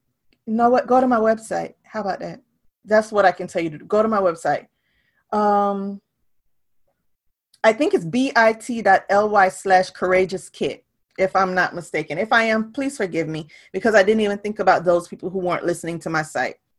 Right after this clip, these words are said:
Forgive me, I'm still learning. This whole podcast thing is an adventure. So I'm coming along.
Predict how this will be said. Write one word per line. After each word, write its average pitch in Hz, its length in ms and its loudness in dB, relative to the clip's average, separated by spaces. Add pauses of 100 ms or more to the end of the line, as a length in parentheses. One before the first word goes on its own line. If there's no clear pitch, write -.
(380)
Forgive 269 300 2
me, 262 180 -2
I'm 214 140 0
still 185 260 -2
learning. 190 480 -2 (300)
This 202 180 0
whole 202 560 0
podcast 196 500 -2
thing 196 180 -4
is 180 140 -4
an 185 100 0
adventure. 220 580 -2 (600)
So 175 420 4
I'm 190 100 -2
coming 208 320 -2
along. 202 560 -2